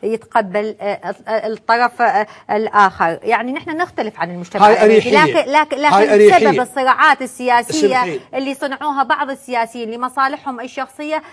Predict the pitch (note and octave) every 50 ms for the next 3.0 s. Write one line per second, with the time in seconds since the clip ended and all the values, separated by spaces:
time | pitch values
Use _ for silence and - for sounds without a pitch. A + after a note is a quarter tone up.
0 | - - - D#4 B3+ D4+ D4+ - C#4 B3+ B3 A#3 G#3+ A#3+ A#3 G#3 A#3 A3+ - C#4+
1 | B3+ A#3+ A#3 - G#3 A3 A#3+ A3+ G#3 A3 A3 F3 F3+ G3 F#3+ - E3+ - C4 E3
2 | E3 - - F3 F#3 F#3+ E3 E3+ E3 F3 A3+ A#3 F3 F3 F3 E3+ D#3 E3+ E3 E3